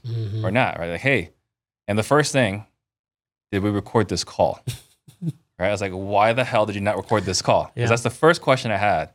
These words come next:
Speaker 2: uh, when we have, uh, adult protective services, uh, called in. So,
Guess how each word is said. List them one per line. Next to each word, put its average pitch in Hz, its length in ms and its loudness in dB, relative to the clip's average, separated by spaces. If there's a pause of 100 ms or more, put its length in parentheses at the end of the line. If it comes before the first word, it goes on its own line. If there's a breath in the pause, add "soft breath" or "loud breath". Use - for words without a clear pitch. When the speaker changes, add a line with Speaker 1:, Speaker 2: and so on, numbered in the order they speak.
(300)
Speaker 2:
uh, 90 180 2
when 92 100 0
we 95 120 -2
have, 95 360 2
uh, 82 300 0
adult 85 300 -6
protective 95 280 -8
services, 82 360 -4 (100)
uh, 73 140 -4
called 85 240 -2
in. 82 160 -2 (440)
So, 87 360 2